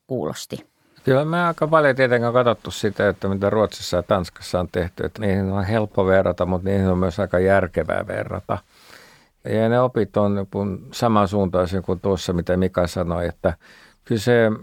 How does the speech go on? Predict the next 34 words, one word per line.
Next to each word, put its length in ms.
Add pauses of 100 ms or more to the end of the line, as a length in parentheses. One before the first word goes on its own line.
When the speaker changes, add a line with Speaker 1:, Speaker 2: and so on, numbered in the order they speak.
(220)
Speaker 2:
peruste, 400
minkä 240
takia 340
me 100
tarvitaan 460
korkea 380
työllisyysastetta, 920
on 100
juuri 260
se, 160
että 160
jos 120
me 80
halutaan 440
pitää 300
nämä 200
samat 380
julkiset 520
palvelut 500
ja 80
samalla 400
tasolla 460
kuin 160
mitä 220
ne 100
on 100
nyt 200
ollut 220
ja 120
mitä 260
ne 120
on 140
Ruotsissa 540
ja 220